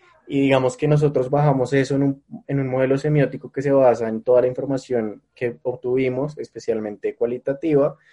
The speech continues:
eh, de los verbatims, que son como esos, las cosas clave que dicen las personas respecto a la investigación, y de ahí empezamos a sacar insights. Es un proceso súper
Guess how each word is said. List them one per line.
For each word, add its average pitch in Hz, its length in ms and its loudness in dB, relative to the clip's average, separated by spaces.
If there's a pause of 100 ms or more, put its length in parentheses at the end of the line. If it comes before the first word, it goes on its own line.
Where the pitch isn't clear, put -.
(680)
eh, 113 540 4
de 117 120 0
los 113 200 0
verbatims, 131 640 2
que 127 140 -6
son 110 380 -8
como 120 440 -6
esos, 107 400 -6
las 110 160 -8
cosas 110 380 -8
clave 127 340 4
que 143 100 -4
dicen 117 240 -4
las 110 140 -6
personas 110 420 -8
respecto - 380 -10
a - 20 -4
la 117 60 -2
investigación, 123 880 -2
y 120 160 -6
de 113 80 6
ahí 110 180 2
empezamos 113 420 -8
a 117 40 -14
sacar 113 260 -6
insights. 113 420 -6
Es 104 120 -12
un 110 80 -12
proceso 110 380 -12
súper 123 480 -4